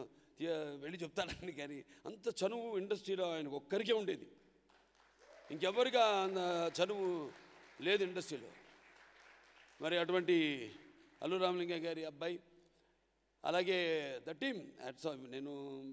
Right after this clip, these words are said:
గత నాలుగు రోజులు, ఐదు రోజులుగా పనిచేస్తున్నాను టీంతో. ఆ టీంలో ఒకడినైపోయా నేను. ఒక, ఆ, artist కాకంటే కూడా అక్కడ నేను కనిపించబోయే, ఏ పాత్రలో అయితే నేను కనిపించబోతున్నానో, ఆ,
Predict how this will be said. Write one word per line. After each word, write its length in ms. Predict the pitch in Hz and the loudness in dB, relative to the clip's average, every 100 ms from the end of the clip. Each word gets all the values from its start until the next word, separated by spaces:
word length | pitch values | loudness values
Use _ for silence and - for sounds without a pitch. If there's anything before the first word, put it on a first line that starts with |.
| 120 | -10
గత 120 | 151 160 | -8 -4
నాలుగు 220 | 160 160 | -4 -2
రోజులు, 240 | 165 160 | -2 -2
ఐదు 160 | 151 160 | -2 -2
రోజులుగా 260 | 165 165 | -4 -4
పనిచేస్తున్నాను 640 | 151 147 170 165 156 147 135 | -4 -4 -4 -4 -6 -6 -6
టీంతో. 440 | 143 147 156 180 - - _ _ _ _ - | -8 -4 -4 -4 -10 -20 _ _ _ _ -2
ఆ 240 | 131 135 | 0 0
టీంలో 680 | 135 160 185 180 175 147 113 - - _ _ - | -2 -4 -4 2 2 2 -2 -8 -20 _ _ -2
ఒకడినైపోయా 580 | 151 254 262 247 202 180 | 2 4 4 4 0 -2
నేను. 220 | 131 107 - _ - | -2 -12 -20 _ -12
ఒక, 160 | 143 151 147 139 131 - - - _ _ _ - | -8 -4 -4 -4 -8 -12 -20 -20 _ _ _ -2
ఆ, 60 | |
artist 500 | 139 139 170 180 - | 2 2 2 -2 -2
కాకంటే 320 | 180 170 170 165 | 0 0 -2 -2
కూడా 280 | 165 170 | 0 0
అక్కడ 240 | 170 165 165 | 0 -2 -2
నేను 640 | 160 160 156 151 143 135 120 | -2 -2 -2 -2 -2 -4 -4
కనిపించబోయే, 760 | 135 165 175 151 160 143 107 - - _ _ _ _ _ _ _ 127 | -6 -4 -6 -2 0 0 -4 -14 -20 _ _ _ _ _ _ _ 0
ఏ 80 | 165 | 2
పాత్రలో 380 | 160 165 170 | 2 0 0
అయితే 240 | 165 165 160 | -2 -2 -6
నేను 680 | 156 151 143 139 131 135 127 | -4 -4 -4 -6 -6 -8 -6
కనిపించబోతున్నానో, 920 | 147 160 156 156 160 156 156 165 117 101 - - _ _ _ - | -6 -4 -8 -8 -6 -4 -2 -2 -4 -8 -20 -20 _ _ _ -12
ఆ, 120 | 127 | -8